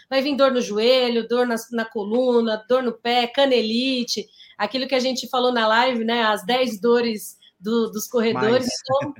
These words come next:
Speaker 1: a minha ideia é fazer um bate-papo e, ao mesmo tempo, quando tiver alguma dúvida, eu tenho aqui no meu computador aula de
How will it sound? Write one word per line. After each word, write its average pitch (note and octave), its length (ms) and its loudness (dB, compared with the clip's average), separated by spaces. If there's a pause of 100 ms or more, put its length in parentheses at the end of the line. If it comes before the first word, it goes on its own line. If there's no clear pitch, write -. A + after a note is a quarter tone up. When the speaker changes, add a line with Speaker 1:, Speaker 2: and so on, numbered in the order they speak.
(540)
Speaker 1:
a B3 100 0
minha C#4+ 180 2
ideia D4 280 4
é D#4+ 60 -2
fazer D4+ 240 2
um C#4+ 80 0
bate-papo C4 840 2 (200)
e, B3+ 60 -4
ao B3+ 80 2
mesmo C#4+ 340 0
tempo, C4+ 420 0
quando C4 240 -2
tiver B3+ 240 -4
alguma B3 320 -2
dúvida, C4+ 420 -4
eu A#3+ 100 0
tenho D4 260 0
aqui D4+ 160 -6
no C#4 100 -4
meu C4 120 0
computador B3+ 580 0
aula C#4+ 240 4
de E4 200 -6